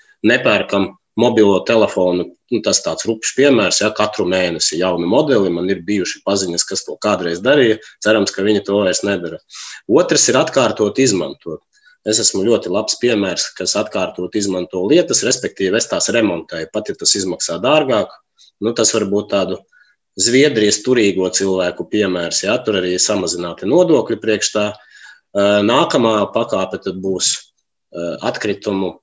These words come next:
pārstrāde, ja, lūdzams nejaukt, atkārtot izmantošanu un pārstrāde, tās ir divas dažādas lietas. Ā, pārstrāde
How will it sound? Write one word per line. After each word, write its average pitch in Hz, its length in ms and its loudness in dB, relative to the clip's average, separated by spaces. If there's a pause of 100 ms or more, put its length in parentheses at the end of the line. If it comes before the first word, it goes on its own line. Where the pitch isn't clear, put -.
pārstrāde, 147 840 2
ja, 107 240 -4 (100)
lūdzams 107 480 -2
nejaukt, 123 460 0 (340)
atkārtot 98 560 -4
izmantošanu 104 680 0
un 95 40 -12
pārstrāde, 104 480 -4
tās 92 160 -2
ir 92 80 -8
divas 104 220 -2
dažādas 95 420 -4
lietas. 123 380 -2 (720)
Ā, 98 500 0
pārstrāde 120 640 2